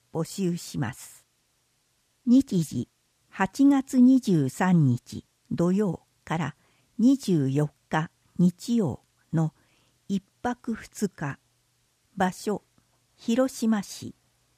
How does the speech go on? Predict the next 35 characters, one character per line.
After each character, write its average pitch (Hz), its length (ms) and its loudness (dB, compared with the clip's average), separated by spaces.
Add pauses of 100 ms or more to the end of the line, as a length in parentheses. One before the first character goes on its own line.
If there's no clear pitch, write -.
(300)
内 233 380 4
容、 190 380 -2 (580)
原 262 300 6
爆 247 320 -2
ド 180 260 0
ー - 20 -2
ム、 - 240 -6 (600)
原 254 300 4
爆 240 320 -4
慰 214 220 -2
霊 214 240 0
碑、 - 300 -14 (500)
平 269 340 4
和 254 160 -2
記 233 200 2
念 233 280 4
資 226 220 -6
料 196 340 0
館、 - 320 -12 (500)
本 269 360 2
川 233 340 -2
小 226 300 0
学 220 260 2 (140)
校 - 340 -8
見 196 300 2
学 175 320 -4
な 147 180 -2
ど。 - 180 -18 (800)
対 247 220 4
象、 196 480 2 (540)
市 - 260 0
内 185 280 4
在 190 260 -2
住 196 320 -4
の 175 220 -2